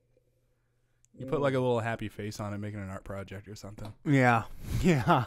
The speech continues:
Speaker 1: There you go.
Speaker 2: <laughs> All right. Should I have another beer? Man.
Speaker 1: I think you shall.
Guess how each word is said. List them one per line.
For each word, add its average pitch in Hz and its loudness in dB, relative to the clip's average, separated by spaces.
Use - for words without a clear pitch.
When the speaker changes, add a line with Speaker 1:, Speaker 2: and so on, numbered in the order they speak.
Speaker 1:
There 147 4
you 147 6
go. 117 -2
Speaker 2:
<laughs> - -8
All 110 -2
right. 107 -4
Should - -10
I 104 -4
have 123 -2
another 113 -2
beer? 107 -2
Man. 143 6
Speaker 1:
I 131 -4
think 139 -4
you 117 -4
shall. 110 -2